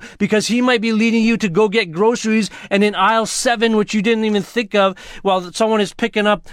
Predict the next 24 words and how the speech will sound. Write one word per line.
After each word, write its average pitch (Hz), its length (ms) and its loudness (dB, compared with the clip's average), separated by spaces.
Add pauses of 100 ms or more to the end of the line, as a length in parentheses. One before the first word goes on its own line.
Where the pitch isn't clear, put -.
(120)
a 170 80 0
box 220 320 -2
of 202 100 -2
cereal, 226 540 0 (220)
maybe 214 200 0
you're 226 200 0
supposed 214 300 -2
to, 170 460 -6
to 196 140 0
have 202 180 0
an 185 120 -8
interaction 202 680 -2
with 190 120 0
someone, 185 500 0 (280)
because 202 360 -2 (540)
God's 202 240 0
gonna 208 160 0
give 190 260 -2
you 220 140 -2
some, 208 260 -2
something 202 400 -2
for 196 140 -2
that 190 200 0
person 208 440 0